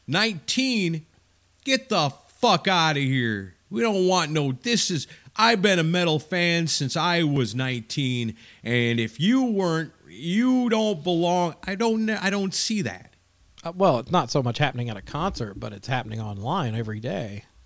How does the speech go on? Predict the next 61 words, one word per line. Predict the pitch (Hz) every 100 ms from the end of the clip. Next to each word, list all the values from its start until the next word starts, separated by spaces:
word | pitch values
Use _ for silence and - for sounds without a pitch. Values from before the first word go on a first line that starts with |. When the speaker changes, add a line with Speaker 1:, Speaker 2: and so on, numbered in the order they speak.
| -
Speaker 2:
I | 120 110
mean, | 107 107 - - - -
just | - 156
ask | 165 160 -
the |
guys | 127 143 160 147
in | 127
Greta | 139 151
Van | 143 139 131
Fleet | 147 214 208 - -
how | 120
much | 117 -
hate | - 117 -
they | 107
get | 113 95 - _ _ _
over | 120 107 107
from | 120 117 104
people | 127 113 110
that | 110
are | 104 -
older, | 113 107 104 98
or | - 120 110 107 - - - - - -
newer | 139 160 160
bands | 131 139 143 139 123
that | 131 131
are | 131
on | 131
Frontiers | 127 156 160 156 220 180 123 107
that | 127 -
sound | - 127 131
like | 127 131 -
eighties | 170 185 120
bands, | 107 110 98 98 104
and | 110
people | 131 131
are | 120
like, | -
"Ah, | 247 180 139
if | - - - -
I | 175
wanna | 202 160
hear | 180 165
Motley | 175 165 180
Crue, | - 208
I'll | 196 180
fucking | - 180 196
listen | 202 202 208
to | 202
Motley | 214 196 208
Crue." | - 254 175
Uh, | 139
there's | 202 247
a | 165
lot | 165 214 165
of |
hate | 113 123 113
that | 110
goes | 127 120 120
on | 123 120
from | 123 123
older | 135 151 156